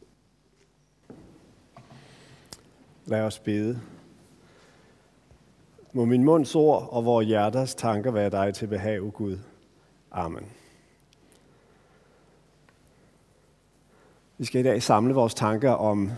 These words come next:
den indledende del af det replikskifte, som vi hører om i dagens tekst. Altså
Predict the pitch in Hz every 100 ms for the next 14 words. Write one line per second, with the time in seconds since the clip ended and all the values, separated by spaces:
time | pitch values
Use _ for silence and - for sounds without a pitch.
0 | - - - _ _ 117 123 151 165 170
1 | 131 120 107 135 120 110 - 107 123 123
2 | 117 - - - - _ - 113 101 -
3 | - - 127 - 113 104 - - 101 104
4 | 113 113 104 107 107 82 107 - 95 -
5 | - 104 101